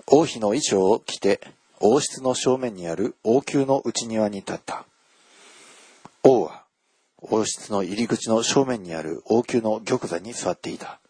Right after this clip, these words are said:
王が庭に立っている王妃エステルを見たとき、彼女は王の好意を受けたので、王は手に持っていた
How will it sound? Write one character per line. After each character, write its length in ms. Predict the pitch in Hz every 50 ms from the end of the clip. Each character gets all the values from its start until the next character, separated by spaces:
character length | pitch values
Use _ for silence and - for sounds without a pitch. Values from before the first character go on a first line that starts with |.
| _ _ _ _ _ _ _ _ _ _ _ _ - - - - _ _ _ - - - -
王 160 | - 117 110
が 240 | 98 - 98 101 - - - _ _ -
庭 240 | 101 101 110 117 120
に 120 | 113 110
立 120 | 104 -
っ 40 | 110 -
て 160 | _ - 110
い 100 | 92 90
る 160 | 98 101 - -
王 180 | - 139 147 127
妃 300 | 113 - 110 107 113 - -
エ 140 | - 143
ス 140 | - - -
テ 140 | - - 92
ル 120 | 85 85
を 180 | 85 92 - - -
見 120 | 90 82
た 140 | - - -
と 100 | - -
き、 300 | - - - - - - - _ _ _ _ _ - - - - _ _ - _ _ _ _
彼 260 | - - 117 113 110
女 160 | 95 82 85 85
は 300 | 90 92 - - - _ _ _ - - - - - - - - - _ _ _
王 260 | - 139 160 175 139
の 280 | 113 101 95 98 - - _
好 260 | - - 185 175 139
意 120 | 101 92 90
を 200 | 82 85 87 -
受 180 | - 120 - 120
け 40 | -
た 140 | - 87 87
の 100 | 78 76
で、 220 | 82 104 - - _ _ _ _ _ _ _ _ _ _ _ _ _ - - -
王 220 | - 120 107 98
は 120 | 87 87 -
手 160 | - 135 147
に 80 | 131 107
持 100 | 95 101
っ 60 | -
て 140 | - - 85
い 60 | 82
た 240 | - 92 90 -